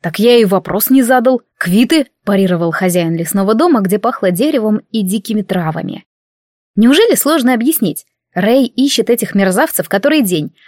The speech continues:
а ты не только нашел их, но и в бункере запер. Это какая-то магия, да? Очередные твои фокусы?»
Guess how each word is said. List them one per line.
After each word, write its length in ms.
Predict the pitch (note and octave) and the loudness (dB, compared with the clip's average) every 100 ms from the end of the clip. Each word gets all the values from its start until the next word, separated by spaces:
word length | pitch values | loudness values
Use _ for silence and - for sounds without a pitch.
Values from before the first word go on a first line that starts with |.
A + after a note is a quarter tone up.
| - | -6
а 140 | G3 | -4
ты 200 | - E4 | 0 2
не 140 | C4+ F#3+ | 4 2
только 320 | D#4 G4 C#4+ | 0 0 2
нашел 420 | B3+ B3 A3+ E3+ | 0 0 0 0
их, 120 | E3 | -2
но 180 | F#3+ A3+ | -2 0
и 200 | D4 D#4 | 2 2
в 140 | G#3+ E3+ | 0 -2
бункере 520 | F3 E4+ G#4+ C#4 A#3 | -2 0 0 0 0
запер. 440 | F#3+ D#3+ D#3+ D#3 - _ - | 0 0 -2 -6 -10 _ -12
Это 140 | F3+ | -6
какая-то 340 | C#4 D#4 D4 | -4 0 2
магия, 400 | C4+ G4+ C#4 G3 | 2 2 2 0
да? 220 | F3+ D4+ D4+ _ - | 0 0 -2 _ -4
Очередные 500 | G#3 C4 C4 D4 C4+ | -2 2 4 4 2
твои 240 | C4 C#4 | 2 0
фокусы?» 680 | - A3+ E4+ G#4+ - - | 0 0 0 0 -2 -2